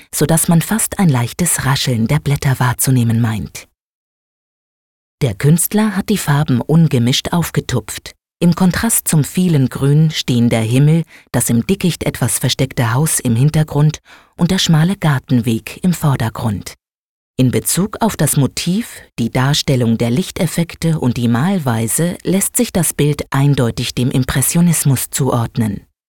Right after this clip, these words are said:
Manet gehörte nicht zum engeren Kreis der Impressionisten, war jedoch mit den etwas jüngeren Künstlern Monet, Pissarro,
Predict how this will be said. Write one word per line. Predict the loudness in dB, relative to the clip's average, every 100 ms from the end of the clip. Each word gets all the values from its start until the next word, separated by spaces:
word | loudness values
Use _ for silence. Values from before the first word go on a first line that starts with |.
| _ _ _ _
Manet | -2 2 4 4 2 2
gehörte | 2 2 2 2
nicht | 2 0
zum | 0 0
engeren | 2 2 2 0
Kreis | 0 -2 0 -2
der | -2
Impressionisten, | 0 0 0 0 0 2 0 -2 0 -2 -2
war | -2 0
jedoch | 0 0 0 2
mit | 2 2
den | 0 0
etwas | -4 -2 -2 0
jüngeren | 2 2 2 0
Künstlern | 2 0 0 0 2
Monet, | 2 4 2 0 -4 -20 _
Pissarro, | -4 -2 0 2 2 0 -2